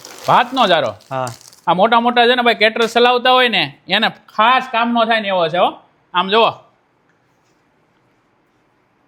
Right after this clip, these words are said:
Speaker 1: આવડો મોટો ઝારો છે, આમ જોવો. ધ્રુવભાઈ, આ ઝારો છે ને, આવડો મોટો રાખો છો?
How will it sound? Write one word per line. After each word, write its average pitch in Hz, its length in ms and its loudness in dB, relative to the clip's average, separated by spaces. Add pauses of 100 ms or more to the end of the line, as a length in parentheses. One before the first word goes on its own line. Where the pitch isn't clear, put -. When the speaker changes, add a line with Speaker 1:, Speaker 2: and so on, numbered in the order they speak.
(1000)
Speaker 1:
આવડો 302 360 2
મોટો 247 240 0
ઝારો 202 280 0
છે, 202 80 -2
આમ 175 160 -2
જોવો. 190 200 2 (680)
ધ્રુવભાઈ, 185 440 0 (800)
આ 180 260 4
ઝારો 220 260 2
છે - 140 0
ને, 359 80 0
આવડો 247 280 4
મોટો 185 240 -2
રાખો 135 300 0
છો? 101 140 -18